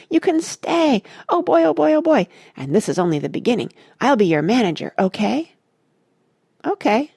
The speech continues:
said Chester. And so began the most remarkable week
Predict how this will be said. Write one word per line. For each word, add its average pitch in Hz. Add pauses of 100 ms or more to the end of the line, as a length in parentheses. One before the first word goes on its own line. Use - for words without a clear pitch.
said -
Chester. - (1300)
And 170
so 330
began 156
the 202
most 190
remarkable 180
week -